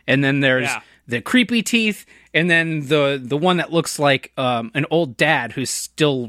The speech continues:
Speaker 1: raping butts. <laughs>
Speaker 2: Yeah.
Speaker 1: Like the
Speaker 2: Or
Speaker 1: movie.
Speaker 2: eating butts.
Speaker 1: Yeah. So they all
Speaker 2: A lot of
Speaker 1: decide they're
Speaker 2: butts.
Speaker 1: gonna marry each other's daughters. And then I, they go from that conversation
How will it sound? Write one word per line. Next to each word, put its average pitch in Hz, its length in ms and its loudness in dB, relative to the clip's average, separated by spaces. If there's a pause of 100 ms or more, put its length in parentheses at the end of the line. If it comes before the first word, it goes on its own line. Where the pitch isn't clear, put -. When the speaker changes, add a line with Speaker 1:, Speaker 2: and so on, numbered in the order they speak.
Speaker 1:
raping 123 440 0
butts. 104 500 -6
<laughs> - 40 -14
Speaker 2:
Yeah. 139 280 0 (180)
Speaker 1:
Like - 300 -2
the 185 80 -2
Speaker 2:
Or 190 100 2
Speaker 1:
movie. 185 260 2
Speaker 2:
eating 135 220 -4
butts. 120 400 -6
Speaker 1:
Yeah. 139 280 2 (380)
So - 120 -2
they 208 140 4
all 247 80 4
Speaker 2:
A - 20 0
lot 240 60 -2
of 254 80 0
Speaker 1:
decide 247 260 2
they're 220 160 -10
Speaker 2:
butts. 208 80 0
Speaker 1:
gonna 202 80 -2
marry 175 340 0
each 185 140 -4
other's 175 260 0
daughters. 123 600 0 (360)
And 147 160 2
then 175 160 -2
I, 175 140 0 (120)
they 156 120 0
go 220 140 4
from - 200 0
that 151 180 2
conversation 185 800 0